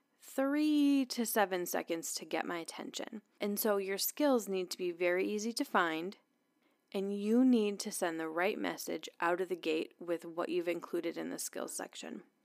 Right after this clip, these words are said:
And in three to seven seconds, I don't have time to read a bunch of paragraphs.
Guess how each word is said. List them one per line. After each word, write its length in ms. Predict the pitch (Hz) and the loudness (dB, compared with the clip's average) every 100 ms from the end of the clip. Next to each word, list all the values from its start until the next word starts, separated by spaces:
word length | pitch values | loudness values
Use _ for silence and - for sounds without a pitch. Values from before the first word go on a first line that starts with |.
| _ _ - | _ _ -4
And 200 | 220 214 | 0 0
in 160 | 196 | 0
three 320 | 180 - 208 214 | -4 -4 0 2
to 120 | 226 | 2
seven 360 | - 196 185 | 2 0 0
seconds, 440 | 175 165 208 220 214 - _ | -4 -6 -2 -2 -4 -10 _
I 180 | 190 220 | 2 4
don't 180 | 226 175 | 2 -2
have 180 | 170 - | -6 -6
time 320 | - 156 151 | -4 -4 -4
to 120 | - | -6
read 120 | 165 | -4
a 40 | 156 | -4
bunch 240 | 143 143 | -4 -8
of 60 | - | -10
paragraphs. 800 | - 90 - - - - - | -6 -6 -4 -6 -6 -8 -12